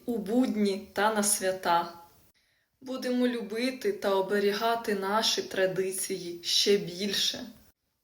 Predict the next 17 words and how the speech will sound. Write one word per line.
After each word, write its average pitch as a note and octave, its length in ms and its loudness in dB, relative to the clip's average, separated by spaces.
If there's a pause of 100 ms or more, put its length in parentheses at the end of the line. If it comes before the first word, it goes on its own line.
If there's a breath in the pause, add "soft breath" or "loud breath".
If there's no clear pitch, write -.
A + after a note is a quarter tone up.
(140)
Нехай A#3 460 -2
рідна B3+ 380 -2
земля A3 520 0
нас G3+ 340 -2
береже, G3 800 0 (500)
охороняє B3+ 840 -2
від A3+ 200 -4
різних B3 540 -2
бід, G#3 400 -4 (160)
зла G3+ 680 2
та A3 140 2
неприємностей, G#3+ 1200 -2 (680 soft breath)
а A3 120 -6
головне, A#3 880 -2
надає G#3+ 540 0
сил, A#3 520 0 (260 loud breath)
натхнення G#3 920 0